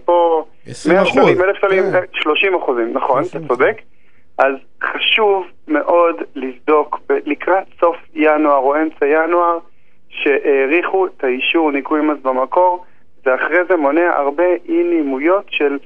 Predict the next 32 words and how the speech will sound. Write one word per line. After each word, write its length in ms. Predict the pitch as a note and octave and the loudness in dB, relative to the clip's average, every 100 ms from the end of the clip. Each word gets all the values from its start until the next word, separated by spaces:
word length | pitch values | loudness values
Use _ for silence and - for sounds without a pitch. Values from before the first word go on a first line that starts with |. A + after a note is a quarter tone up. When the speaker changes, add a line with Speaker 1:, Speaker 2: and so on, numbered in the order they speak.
| - - | -16 -20
Speaker 1:
קיבלתי 500 | - C3+ E3+ F#3 F3+ | -10 -2 0 0 -4
צ'ק 280 | D#3+ F3 E3+ C#3 | -4 -4 -2 -2
בדואר, 420 | C#3 E3+ F3 F3 | 2 4 4 2
או 180 | C#3+ B2+ | 0 -2
קיבלתי 420 | C#3+ C3+ F#3 D#3 | -4 -2 0 0
העברה 260 | C#3 D#3+ | 2 2
בנקאית 380 | E3 D3+ E3+ E3+ | 0 -2 0 0
ולא 140 | D3 D#3+ | 0 0
קיבלתי 300 | E3 D#3+ D#3 | 0 0 -2
את 60 | - | -2
כל 220 | D#3+ D#3 | 0 0
הסכום, 360 | - F3+ F#3+ D#3 | -2 -2 0 2
והלקוח 580 | C3+ C3 C3 - G#3+ G3+ | 0 0 -4 0 0 0
Speaker 2:
נכון. 120 | - | -2
Speaker 1:
בסוף 300 | C#3+ - A3 A3 | -8 -2 -2 0
אומר, 320 | D#3+ F3 A#3 C4 - - - - - - - B3 | 0 2 2 0 -6 -18 -20 -20 -20 -20 -4 0
"אין 140 | C#4 | 2
מה 60 | G#3+ D3 | 2 2
לעשות, 500 | C3 B2 B2+ B2 - D#3+ | 0 -2 -4 -4 -6 -2
אני 240 | F#3+ A3 | 0 0
את 80 | G3 | 0
הכסף 440 | G3 A3+ A#3 A3+ | 0 0 -2 0
העברתי 420 | D#3 D3+ G#3+ A3+ | 0 2 0 0
למס 280 | D#3 A#2+ - | -2 -2 -4
הכנסה." 340 | C3 B2 - B2 - - B2+ | -6 -8 -4 -6 -6 -18 -8
Speaker 2:
ואז 160 | D#3 | -6
אתה 120 | F3 | -2
מתחיל 240 | D#3 D3+ A3 | -2 2 2
Speaker 1:
אתה, 100 | A3 | 2
Speaker 2:
לרדוף 240 | D#3+ - | -2 -2
אחרי 180 | D3 D3 | -2 -2
הכסף. 560 | C3+ C3+ - A2+ - | -6 -10 -10 -16 -16